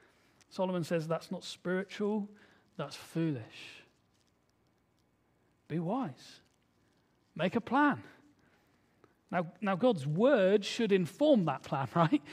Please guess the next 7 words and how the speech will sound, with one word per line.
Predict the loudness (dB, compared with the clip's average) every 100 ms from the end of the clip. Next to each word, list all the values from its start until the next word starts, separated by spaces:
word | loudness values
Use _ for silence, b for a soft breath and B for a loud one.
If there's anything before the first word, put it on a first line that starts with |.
| B B
There | 6 6
is | 4
plenty | -4 0 4 6 4 2 2 2 0 B B -2
in | 2 4
here | 4 4 6 6 4 2 B B
that | 2 2
should | 2 -2